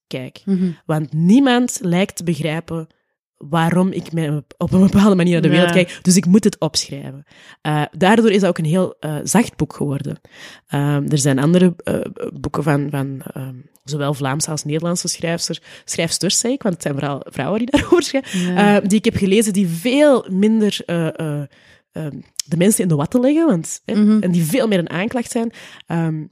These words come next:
Speaker 1: maar ik heb het geschreven met een heel specifieke doelgroep in mijn hoofd, waardoor ik veel zachter ben in dat boek dan dat ik in mijn columns ben of dan dat ik in het echt ben.
Speaker 2: En waarom zachter? Zodat de boodschap beter aankomt of zo?
Speaker 1: Ja, ook al, ook wel omdat ik in tweeduizend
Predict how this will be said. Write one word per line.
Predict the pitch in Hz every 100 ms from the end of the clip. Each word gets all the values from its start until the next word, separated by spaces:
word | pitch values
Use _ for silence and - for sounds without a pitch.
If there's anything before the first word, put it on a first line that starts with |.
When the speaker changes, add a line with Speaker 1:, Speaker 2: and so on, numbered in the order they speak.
| _ _ _ _ _ _ -
Speaker 1:
maar | 190 170
ik | 240 269
heb | 208
het | -
geschreven | 180 - 185 180
met | 160 170 _ _
een | 160
heel | 156 175
specifieke | - 165 165 170 - 143 -
doelgroep | 156 165 254 269 -
in | 220
mijn | 190
hoofd, | 185 190
waardoor | 175 165 165 156
ik | -
veel | 208 214
zachter | 175 180 254 180
ben | 190 190
in | 175
dat | 160 135
boek | 214 -
dan | 170
dat | 151
ik | -
in | 151
mijn | 143
columns | - 185 185 - -
ben | 147 160 170 165 - - - -
of | 160
dan | 151 143
dat | 143
ik | 131
in | 147
het | -
echt | - -
ben. | 135 127 _
Speaker 2:
En | 170 165
waarom | 160 143 143
zachter? | 139 143 - 302 - _ - - - - -
Zodat | 185 180 180
de | 160
boodschap | 156 165 - 156 _ _
beter | - 156 165 190
aankomt | 285 302 254 185
of | 160
zo? | - 160 160 - _ _
Speaker 1:
Ja, | 208 208 269 302 - _ _ _ _
ook | 233 233
al, | 302 339 -
ook | -
wel | 349 359
omdat | 294 254
ik | -
in | 202
tweeduizend | 233 226 208